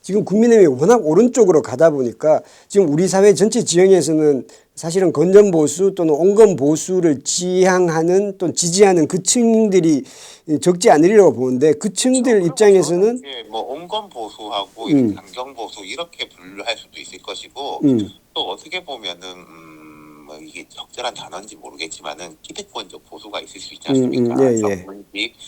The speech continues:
Speaker 2: 자산가,
Speaker 1: 예.
Speaker 2: 뭐 보수 언론,
Speaker 1: 음.
Speaker 2: 뭐 법조계, 사실은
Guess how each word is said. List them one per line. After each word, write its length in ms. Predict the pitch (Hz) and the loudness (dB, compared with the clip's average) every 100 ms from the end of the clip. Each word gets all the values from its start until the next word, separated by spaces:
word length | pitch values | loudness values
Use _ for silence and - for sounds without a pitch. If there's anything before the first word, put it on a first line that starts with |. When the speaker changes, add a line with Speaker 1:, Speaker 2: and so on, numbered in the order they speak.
| - _ _ | -20 _ _
Speaker 2:
자산가, 800 | 90 92 98 95 87 101 131 151 _ 139 | -14 -12 -14 -14 -10 -8 -8 -10 _ -4
Speaker 1:
예. 260 | 120 92 - | -4 -4 -10
Speaker 2:
뭐 380 | 85 80 73 - _ _ _ _ _ _ _ - - _ _ _ _ | -10 -8 -10 -14 _ _ _ _ _ _ _ -20 -20 _ _ _ _
보수 220 | - - | -16 -12
언론, 500 | 127 95 101 104 107 107 _ - | -10 -10 -10 -8 -8 -10 _ -8
Speaker 1:
음. 300 | 123 98 85 | -8 -8 -14
Speaker 2:
뭐 240 | 92 85 | -12 -12
법조계, 800 | - 127 _ - 120 - 139 165 _ _ - - - - _ | -10 -14 _ -16 -14 -12 -10 -10 _ _ -20 -20 -20 -20 _
사실은 600 | - 190 202 285 294 | -12 -4 -2 -2 -6